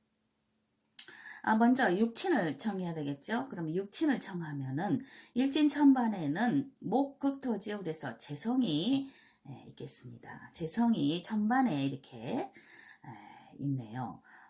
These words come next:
어, 그 다음에, 어, 연애는 또 목극토지요. 여기도 재성입니다. 여기는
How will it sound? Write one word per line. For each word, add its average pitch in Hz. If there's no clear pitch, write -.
어, 120
그 -
다음에, 185
어, 127
연애는 254
또 330
목극토지요. 247
여기도 262
재성입니다. 208
여기는 220